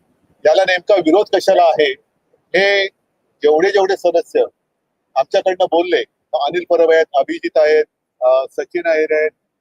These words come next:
आणखी, अ, कोण बोललं होतं? तिघच जण बोलले. त्यांनी स्पष्ट शब्दात सांगितलेलं आहे, सरकारने, म्हणजे आपण म्हणतो ना, अ, काय कन्यावर करणी, त्याच्यामध्ये फरक आहे, तसं दिसतंय.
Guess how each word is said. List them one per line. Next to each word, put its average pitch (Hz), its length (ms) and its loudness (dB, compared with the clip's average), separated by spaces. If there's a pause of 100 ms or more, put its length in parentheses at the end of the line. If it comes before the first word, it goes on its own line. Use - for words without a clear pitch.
आणखी, 143 300 -10
अ, 165 200 0 (340)
कोण 160 180 -10
बोललं 156 160 -8
होतं? 165 200 -6 (1700)
तिघच 185 280 -2
जण 190 140 0
बोलले. 156 340 -4
त्यांनी 180 280 -6
स्पष्ट - 420 -4
शब्दात 196 300 -6
सांगितलेलं - 420 -8
आहे, 480 100 -18 (800)
सरकारने, 208 640 -2 (480)
म्हणजे 175 160 -2
आपण 185 220 0
म्हणतो 180 260 -4
ना, 202 80 0 (420)
अ, 135 260 -4 (120)
काय 175 120 2
कन्यावर 180 680 -2 (1000)
करणी, 185 340 -2 (600)
त्याच्यामध्ये 190 440 -2
फरक 185 280 0
आहे, 196 140 0
तसं 190 180 -4
दिसतंय. 190 360 -10